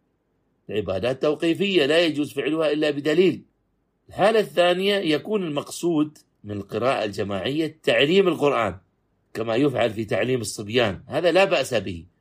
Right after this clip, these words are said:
إذا كان للتعليم، قراءة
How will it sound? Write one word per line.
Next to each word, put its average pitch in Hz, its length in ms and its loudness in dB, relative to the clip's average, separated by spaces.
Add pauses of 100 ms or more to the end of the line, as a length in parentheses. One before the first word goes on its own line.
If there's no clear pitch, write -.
(360)
إذا 101 120 -4
كان 131 220 -2
للتعليم، 110 600 -2 (400)
قراءة 104 420 -4